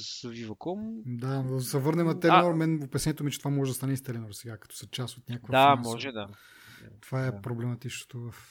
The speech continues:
Speaker 2: цялата тая история. Надявам се и аз да не го одобрят или, или да не се разберат нещо за парите, или... Защото, както казах, в крайна сметка Теленор не търсят да го продадат на всяка цена. Те просто са получили оферта.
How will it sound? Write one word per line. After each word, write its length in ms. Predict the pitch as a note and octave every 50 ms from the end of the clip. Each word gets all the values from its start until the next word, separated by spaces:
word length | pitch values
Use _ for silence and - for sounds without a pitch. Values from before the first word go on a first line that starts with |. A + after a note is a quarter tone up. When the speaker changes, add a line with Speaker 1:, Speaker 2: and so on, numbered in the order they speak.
| - - - -
Speaker 2:
цялата 280 | - A#2+ A#2 A2 -
тая 180 | - B2 A#2+ A2+
история. 460 | - - - - A2+ G#2+ A2+ A2+ A#2+ B2 C3 C#3+ C#3 C#3
Надявам 400 | C#3 C3 B2+ C#3+ D#3+ D#3+ D#3+ C#3
се 140 | - - C#3
и 80 | C#3
аз 200 | C#3 C3+ C3 -
да 120 | - C3 B2
не 120 | B2 A#2+
го 180 | A2+ B2+ C3 B2+
одобрят 540 | A#2+ A#2+ A#2 A2+ A#2 B2+ B2 - - -
или, 240 | C3 C3 C3 C3+ B2+ - - - - - - -
или 180 | C#3+ C#3 D3 C#3+
да 160 | C3+ C#3 C3
не 80 | A2 A2
се 140 | - - D3
разберат 480 | C3+ C3+ A#2+ A2+ A2 C3 C3+ C3 -
нещо 160 | C3+ C3 B2+ A2+
за 80 | A#2+
парите, 400 | A#2 - B2+ B2 C#3 C#3 - D3+
или... 580 | C#3 C3+ C3 C3+ C3+ C3 C3 C3 C3 C3 B2+ B2+ _ _ - - - - - - -
Защото, 240 | - - F#3 - G#3
както 240 | - G3 - - -
казах, 240 | - F#3+ F3+ F#3+ F#3
в 20 |
крайна 180 | - F3 D#3+ D3+
сметка 300 | - F3+ E3+ - - - -
Теленор 300 | D#3+ D#3+ D#3+ E3+ E3+ D#3+
не 160 | D3+ D3 C#3
търсят 360 | C3+ - E3 D#3 - - D3+
да 80 | C#3+ C#3
го 100 | C3 B2+
продадат 400 | - - B2 A#2 A#2 A#2+ A#2+ -
на 60 | A#2+
всяка 340 | - - B2 A#2 - - -
цена. 520 | - - A2+ G#2+ A2 B2 D3 E3+ F#3 A3+ -
Те 180 | - E3 D#3+ E3
просто 220 | - D#3+ C#3+ -
са 60 | - C3
получили 400 | - - C#3 C3+ - - A#2+ A2+
оферта. 640 | G#2+ - - - A#2 G#2 - - - D3+ E3+